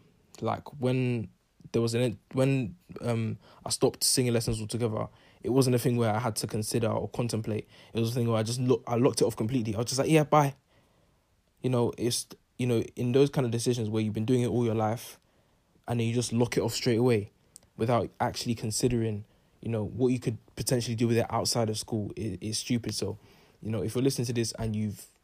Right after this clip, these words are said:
you ha-, you've had the ta-, you have, you have, you still have, you still have a gift and talent. You know, it may be,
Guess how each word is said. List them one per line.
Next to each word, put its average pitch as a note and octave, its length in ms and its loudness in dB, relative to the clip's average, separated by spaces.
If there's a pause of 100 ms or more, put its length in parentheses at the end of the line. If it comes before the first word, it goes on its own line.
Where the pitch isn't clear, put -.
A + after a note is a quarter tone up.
(220)
you G#2+ 180 -8
ha-, - 220 -8
you've A2+ 160 -6
had C#3 220 2
the B2 40 -2
ta-, - 200 0
you A#2 180 -2
have, C#3+ 520 4
you G#2 120 -6
have, B2 440 -4
you A2 80 -6
still C3 320 0
have, A#2 460 -4 (420)
you G#2+ 100 -10
still C3+ 280 2
have A#2+ 220 -2
a A2+ 60 -2
gift A#2 280 -4
and G#2+ 100 -4
talent. A2 460 -2 (480)
You G#2 100 -8
know, A2+ 100 -4
it G2 60 -4
may B2+ 300 2
be, B2 400 2